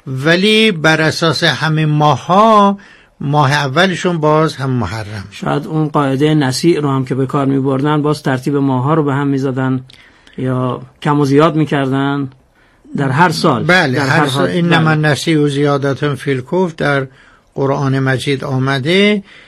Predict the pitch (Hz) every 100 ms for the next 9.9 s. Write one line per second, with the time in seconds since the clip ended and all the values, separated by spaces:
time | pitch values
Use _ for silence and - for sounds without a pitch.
0 | - - 190 208 214 - 196 - 196 190
1 | 196 185 180 180 180 160 175 170 165 165
2 | 151 147 151 151 160 165 202 196 175 -
3 | 190 185 - 196 185 185 180 - - -
4 | 139 156 147 147 147 147 147 143 147 143
5 | 143 143 135 180 208 170 160 - 175 185
6 | 190 185 175 196 185 185 180 - - -
7 | _ 147 143 139 170 185 170 190 180 180
8 | 190 175 139 123 - - 202 185 113 117
9 | 107 104 101 95 120 104 98 139 127